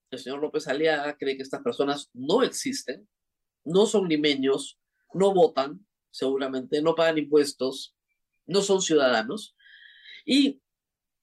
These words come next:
a pesar de que la policía acompañó la marcha, no se hizo un plan de desvíos, generando no solamente caos, sino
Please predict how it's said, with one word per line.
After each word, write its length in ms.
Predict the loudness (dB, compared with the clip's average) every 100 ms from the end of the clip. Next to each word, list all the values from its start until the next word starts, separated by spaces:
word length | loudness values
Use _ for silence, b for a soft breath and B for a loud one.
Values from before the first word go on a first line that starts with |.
| _ -8
a 80 | -2
pesar 280 | 0 0 0
de 100 | 2
que 80 |
la 160 | 0 0
policía 440 | -2 -4 -2 0
acompañó 380 | 0 -2 -2 0
la 120 | 0
marcha, 480 | 0 -2 -2 -6 -6
no 180 | -2 -2
se 160 | 2 0
hizo 240 | 0 -6
un 60 | -2
plan 180 | 0 2
de 100 | 2
desvíos, 640 | 0 0 0 0 -4 -18 _ _
generando 600 | -4 0 2 0 2 0 _ _ _ _ _ _ -12
no 160 | -8 -6
solamente 460 | -6 -8 -8 -10
caos, 520 | -6 -2 0 -2 -4
sino 460 | -10 -2 0 -2